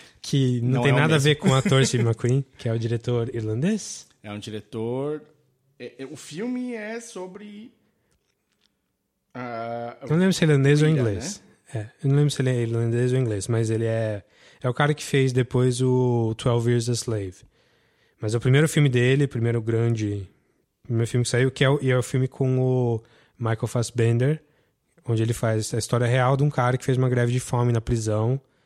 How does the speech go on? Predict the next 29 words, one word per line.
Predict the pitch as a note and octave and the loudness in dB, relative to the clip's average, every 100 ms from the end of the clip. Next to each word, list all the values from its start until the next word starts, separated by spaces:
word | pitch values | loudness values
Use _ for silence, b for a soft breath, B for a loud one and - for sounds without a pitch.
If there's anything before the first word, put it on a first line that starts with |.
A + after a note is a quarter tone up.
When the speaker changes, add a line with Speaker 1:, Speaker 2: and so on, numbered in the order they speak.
| b b b b | b b b b
Speaker 1:
na | A#2+ A#2 A2+ | -4 0 0
época | A2+ - A#2 | -2 -4 -4
dos | A#2 | -2
ataques | A#2 - A2 - A2+ | -2 0 -2 -2 -4
do, | A2 A#2 A2 G#2 G#2+ | -2 0 0 0 -2
do | A2+ | 0
ira, | A2 G2+ F#2+ | 0 0 -4
né? | F#2+ G2+ | -6 -6
Do, | G#2 G2+ G2+ | -6 -8 -12
do | - G#2 | -8 -6
I | |
R | G2 G2+ G2 F#2+ - _ b b b b b b b b b - | -4 -6 -6 -10 -14 _ b b b b b b b b b -18
A. | |
Speaker 2:
O | D#3 | -14
ira | E3+ G3+ | -12 -10
anda | G#3 | -12
quietinho, | - B2+ - E3+ | -10 -10 -6 -6
o | C3+ | -6
que | D3+ | -8
aconteceu? | D#3 - A2+ A2 _ _ _ _ _ _ _ - | -10 -10 -12 -12 _ _ _ _ _ _ _ -6
Speaker 1:
Não, | |
acabou, | F#3 - G3 F#3 | -6 -4 -2 0
né? | D#3 D#3 _ _ _ _ | 0 -4 _ _ _ _
Speaker 2:
Acabou | A#2 B2 | -6 -4
mesmo? | C3 D#3 | -4 -4
Speaker 1:
Acabou. | A#2 F#2+ - _ _ _ _ _ | -6 -10 -14 _ _ _ _ _
Esse | - A#2 | -12 -10
assunto | - - C3+ C3+ | -8 -4 -4 -4
acabou. | C3 A2 G2 | -6 -8 -10